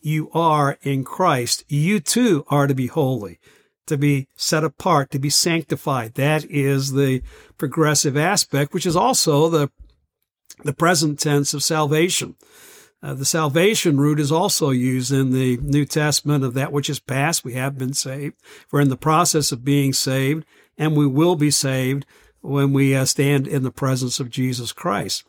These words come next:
And sanctification is the same way, that it's really the present tense of our salvation,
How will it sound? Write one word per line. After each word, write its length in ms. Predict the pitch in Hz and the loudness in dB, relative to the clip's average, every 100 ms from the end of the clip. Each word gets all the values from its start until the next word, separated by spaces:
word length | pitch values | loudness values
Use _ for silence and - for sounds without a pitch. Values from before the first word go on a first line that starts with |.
| _ | _
And 100 | 135 | -6
sanctification 920 | 135 160 147 127 - 156 190 - 139 131 | -2 -2 -2 -6 0 2 2 0 0 0
is 160 | 127 | 0
the 60 | 135 | -2
same 340 | - 147 143 | 0 2 2
way, 420 | 135 180 190 113 | 2 2 2 -2
that 220 | 104 127 139 - - _ | -4 -6 -8 -16 -20 _
it's 200 | 156 - | -6 0
really 200 | 180 170 | 2 2
the 80 | 135 | 0
present 480 | - 190 143 131 - | 0 2 2 -2 -2
tense 420 | 202 180 123 - | 2 2 2 -2
of 140 | 131 | -2
our 160 | 139 135 | 0 0
salvation, 840 | - 135 127 135 165 170 131 120 | 0 -2 -2 2 2 2 -2 -8